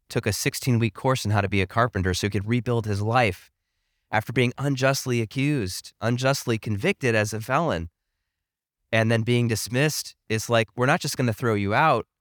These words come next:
We're not just gonna mentor you in prison. We're gonna mentor you after prison. We're gonna teach you how to be a carpenter. We're gonna teach you how to build your life." And so he began to do that.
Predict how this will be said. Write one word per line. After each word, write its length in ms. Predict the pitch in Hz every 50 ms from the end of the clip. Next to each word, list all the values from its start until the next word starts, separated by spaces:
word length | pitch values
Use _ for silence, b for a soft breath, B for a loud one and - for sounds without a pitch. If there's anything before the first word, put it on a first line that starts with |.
| _ _ _ _ _ _ _ _ -
We're 80 | 123
not 120 | 131 143 -
just 160 | - 139 -
gonna 140 | 135 120 113
mentor 260 | 120 131 127 - 120
you 140 | 113 110 104
in 80 | 104
prison. 320 | 101 - 156 160 160 143 120
We're 80 | 120
gonna 120 | 117 120 117
mentor 280 | 120 127 123 - 135
you 160 | 123 120 123 139
after 280 | 165 196 - - 117
prison. 480 | 98 - 104 95 90 95 90 82 80 - -
We're 80 | 123 120
gonna 120 | 131 131
teach 220 | - - 143 123
you 60 | 143 147
how 80 | 147
to 60 | 143
be 80 | 147 147
a 40 | 143
carpenter. 480 | - - 170 185 - 165 135 117 117
We're 80 | 110 117
gonna 140 | 127 135 123
teach 180 | - 156 127
you 60 | 143 139
how 80 | 135
to 40 | 123
build 200 | 107 123 120 113
your 80 | 117 117
life." 280 | 113 131 147 151 135 -
And 80 | -
so 100 | - 120
he 80 | 117 113
began 280 | 107 117 117 117 113
to 60 | 113 104
do 200 | - 113 127 135
that. 260 | 135 123 107 98